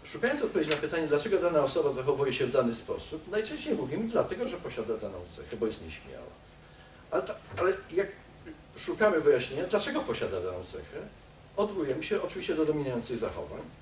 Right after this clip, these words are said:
Jest nieśmiała, ponieważ w ten sposób się zachowuje. W porządku, no to jest takie napędzające się troszkę było. W każdym razie generalnie lepsze byłyby, że tak powiem, pytania, które w jakimś sensie,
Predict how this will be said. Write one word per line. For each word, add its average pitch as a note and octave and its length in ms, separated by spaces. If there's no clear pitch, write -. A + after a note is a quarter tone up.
Jest D#3 200
nieśmiała, D3 380
ponieważ F3 340
w - 60
ten E3 140
sposób D3+ 340
się B2+ 140
zachowuje. A2 480
W - 80
porządku, F#4+ 560
no G#3+ 80
to G#3 100
jest G3+ 120
takie A3 160
napędzające A3 540
się A3+ 120
troszkę - 440
było. - 100
W - 40
każdym F#3+ 180
razie F3+ 180
generalnie C3+ 580
lepsze C#3 680
byłyby, B2 560
że - 80
tak C3 180
powiem, C3+ 200
pytania, A#2 640
które D#3 320
w G#2+ 60
jakimś D3+ 300
sensie, G#2+ 480